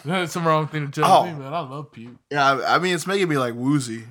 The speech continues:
Speaker 1: What if I jacked off of my own mouth? And
Speaker 2: I think I
Speaker 1: puking?
Speaker 2: am feeling bad, dude. I, something's just hitting me right now.
Speaker 1: Oh, man. You feeling your legs or what?
Speaker 2: I'm just feeling, like, worn, like, my fucking head and neck, and I'm just all feeling worn,
Speaker 1: Shit,
Speaker 2: brother.
Speaker 1: boy, get to it.
Speaker 2: I'm feeling all worn.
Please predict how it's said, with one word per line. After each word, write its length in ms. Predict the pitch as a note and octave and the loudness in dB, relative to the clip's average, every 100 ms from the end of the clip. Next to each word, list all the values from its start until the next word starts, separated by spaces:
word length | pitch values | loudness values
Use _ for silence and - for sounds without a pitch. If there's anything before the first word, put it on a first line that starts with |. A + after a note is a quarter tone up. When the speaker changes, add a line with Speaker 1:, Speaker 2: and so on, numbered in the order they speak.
| B2+ | -6
Speaker 1:
What 100 | E3+ | -4
if 60 | |
I 80 | E3 | -2
jacked 320 | C3+ C#3+ C#3+ | -4 -8 -8
off 160 | C3 B2+ | -10 -12
of 60 | B2+ | -12
my 100 | B2+ | -10
own 200 | B2 A2+ | -12 -12
mouth? 280 | B2 C3 - | -10 -10 -4
And 100 | G#2 | 4
Speaker 2:
I 120 | E3 | 4
think 220 | E3 C4 | 4 0
I 60 | E3 | 0
Speaker 1:
puking? 140 | C#3+ D#3+ | 2 0
Speaker 2:
am 80 | C#3+ | -2
feeling 320 | D3 D3 C3 | -4 -4 -4
bad, 300 | A#2+ B2+ A#2 | -6 -8 -8
dude. 260 | B2 B2 A#2 A#2+ | -12 -12 -14 -10
I, 240 | B2 A#2 A2+ G#2+ | -8 -8 -10 -14
something's 320 | - F3 A#2 | -10 -8 -10
just 120 | A2 | -12
hitting 200 | B2+ C3 | -12 -12
me 60 | A2+ | -12
right 180 | A#2 A2+ | -14 -14
now. 240 | A#2+ A#2 _ _ _ _ _ | -16 -16 _ _ _ _ _
Speaker 1:
Oh, 200 | D3 B2 | -18 -18
man. 160 | A2+ B2+ | -18 -18
You 100 | A#2 | -16
feeling 240 | C#3 A#2+ | -14 -16
your 120 | F#2 F#2 | -18 -18
legs 380 | C3+ F3+ G3+ B2+ | -14 -14 -14 -16
or 40 | |
what? 300 | G#2+ C#3 G2 _ _ _ _ _ _ _ _ _ - | -18 -18 -20 _ _ _ _ _ _ _ _ _ -10
Speaker 2:
I'm 100 | B3+ | -8
just 80 | C4 | -6
feeling, 140 | B3 | -8
like, 340 | C3+ C3 A2+ G2+ | -8 -8 -10 -10
worn, 300 | A#2+ E3 F3 | -8 -6 -6
like, 220 | B2+ A#2+ | -6 -6
my 160 | B2+ B2+ | -6 -6
fucking 400 | - D#3 A2+ F2 | -4 -6 -8 -14
head 760 | F2+ A#2+ - - D3 G3+ A3 | -16 -16 -14 -6 -2 -2 -2
and 160 | E3 B2 | -4 -8
neck, 340 | C#3 F3+ - | -8 -10 -12
and 120 | B2 G#2+ | -16 -14
I'm 220 | B2 D3 | -12 -12
just 120 | C#3 B2 | -12 -12
all 180 | F#2+ | -14
feeling 320 | F#2 C3 B2 G#2+ | -14 -16 -14 -14
worn, 380 | A#2 D#3+ F#3 C3+ | -12 -10 -6 -6
Speaker 1:
Shit, 80 | |
Speaker 2:
brother. 200 | B2 D#3+ E3+ | -6 -8 -8
Speaker 1:
boy, 140 | G#3 | -10
get 220 | F#3+ G#3 | -12 -16
to 240 | - A3 A3+ | -14 -14 -12
it. 80 | E3 | -10
Speaker 2:
I'm 60 | E3 | -6
feeling 320 | F#3 D#3+ D3 | -2 -2 0
all 160 | D3 C#3+ | -2 -2
worn. 580 | D3 F#3+ E3+ A2+ F2+ | -4 -4 -4 -6 -10